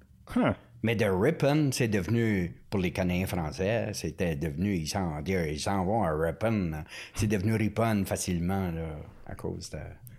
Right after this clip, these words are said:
Speaker 1: Ah,
Speaker 2: du
Speaker 1: c'est
Speaker 2: mot
Speaker 1: drôle.
Speaker 2: anglais, comme en Angleterre, il y a une ville qui s'appelle Ripon.
Speaker 1: C'est vrai.
Speaker 2: Mais c'est, bon, Ripon, ça s'écrit Ripon.
Speaker 1: <laughs> Mais je savais pas. Puis,
Speaker 2: Ouais.
Speaker 1: mais, mais c'est tellement une belle communauté, puis ça, ça a donné que je suis allé, euh,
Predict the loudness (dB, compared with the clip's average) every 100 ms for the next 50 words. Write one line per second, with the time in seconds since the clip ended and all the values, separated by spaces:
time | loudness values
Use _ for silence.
0 | -2 2 4 4 4 4 2 2 0 0
1 | 0 0 0 2 2 2 0 0 0 0
2 | -2 0 0 0 0 -4 -2 -4 -2 -2
3 | -4 -12 -20 _ _ -6 -2 -2 -4 -8
4 | -12 -18 -20 -20 -4 0 2 0 -4 -8
5 | -4 -2 -4 -8 -16 -16 -16 -18 -20 -6
6 | -6 -6 -6 -2 -2 -2 -6 -4 -4 -4
7 | -4 -6 -8 -8 -8 -8 -2 0 2 2
8 | 2 0 -2 0 2 4 4 4 2 -2
9 | -8 -10 -4 2 6 6 6 4 4 4
10 | 4 2 4 4 6 6 6 6 4 4
11 | 4 2 2 4 2 2 2 4 4 4
12 | 4 2 4 4 4 4 4 2